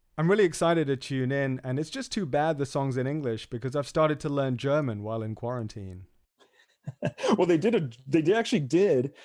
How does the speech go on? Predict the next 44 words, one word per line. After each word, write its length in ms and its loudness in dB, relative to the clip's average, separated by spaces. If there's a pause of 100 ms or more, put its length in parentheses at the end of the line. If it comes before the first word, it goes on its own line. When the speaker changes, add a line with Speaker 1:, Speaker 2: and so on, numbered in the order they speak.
(200)
Speaker 2:
a, 500 4
a 140 6
Russian 500 2
language 440 2
version 420 2
of 160 2
it. 160 0 (340)
They 120 4
play 240 4
a 40 4
little 220 4
bit 160 2
in 80 -2
the 100 0
podcast, 540 0
but 80 0
I'm 100 0
not 140 2
gonna 140 -2
give 160 2
away 340 2
anything. 460 -6 (360)
One 240 2
thing 360 0 (260)
I 80 0
can 320 -2
say 480 -2
is, 560 0 (320)
whether 260 2
this 200 0
legend 320 2
is 100 -4
true 220 -2
or 80 -2
not, 340 -4
it 160 0
really 300 2
is 120 2
a 60 0
great 540 0 (420)
tour 600 2
through 180 2
a 20 -2
fascinating 920 -2